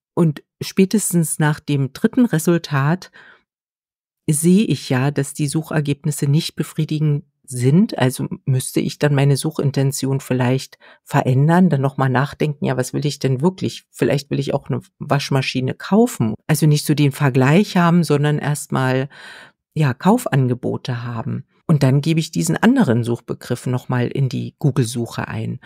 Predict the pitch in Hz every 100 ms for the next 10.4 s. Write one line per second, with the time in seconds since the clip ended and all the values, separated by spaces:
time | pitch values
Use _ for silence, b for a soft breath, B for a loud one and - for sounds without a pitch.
0 | B B 160 131 147 156 220 220 220 196
1 | 220 220 214 - 190 185 - _ _ _
2 | - 170 127 127 151 190 175 156 143 _
3 | _ _ _ _ _ _ - 151 - -
4 | 160 147 - 160 - 214 240 220 - 127
5 | 117 113 113 131 - B B B B B
6 | 147 - 143 - 165 202 185 135 127 123
7 | - 123 117 123 113 - - - 127 135
8 | 180 185 185 - 185 185 175 - - -
9 | 170 - 156 - - 151 - 139 147 143
10 | 139 127 123